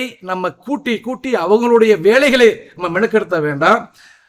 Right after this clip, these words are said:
பேச்சுவார்த்தை நடந்து கொண்டிருக்கிறது, கட்சியை ஒருங்கிணைக்க உண்டான முயற்சிகள் நடந்து கொண்டிருக்கிறது. கூடிய விரைவில் கட்சி நம்ம கண்ட்ரோலுக்கு வந்த பிறகும் தொண்டர்களுக்கு ஒரு புத்துயிர் கண்டிப்பா கொடுக்க தான் போறாங்க. அது வரைக்கும் பொறுத்திருந்து பாருங்க.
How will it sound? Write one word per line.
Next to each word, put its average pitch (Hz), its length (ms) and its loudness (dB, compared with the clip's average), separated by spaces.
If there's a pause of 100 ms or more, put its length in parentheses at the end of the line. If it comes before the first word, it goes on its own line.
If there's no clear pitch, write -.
(200)
பேச்சுவார்த்தை 247 520 2
நடந்து 175 240 -4
கொண்டிருக்கிறது, 160 680 -2
கட்சியை 214 420 -2
ஒருங்கிணைக்க 233 400 -2
உண்டான 190 320 0
முயற்சிகள் 175 440 0
நடந்து 160 220 -6
கொண்டிருக்கிறது. 156 520 -6
கூடிய 240 360 0
விரைவில் 185 320 -4
கட்சி 170 340 -8
நம்ம 196 160 -4
கண்ட்ரோலுக்கு 160 480 -6
வந்த 160 180 -10
பிறகும் 175 340 -6
தொண்டர்களுக்கு 220 540 -4
ஒரு - 60 -4
புத்துயிர் 196 360 -4
கண்டிப்பா 165 320 -6
கொடுக்க 165 280 -10
தான் 156 180 -6
போறாங்க. 143 300 -6 (380)
அது 254 240 -2
வரைக்கும் 330 500 0
பொறுத்திருந்து 285 380 -2
பாருங்க. 240 360 -2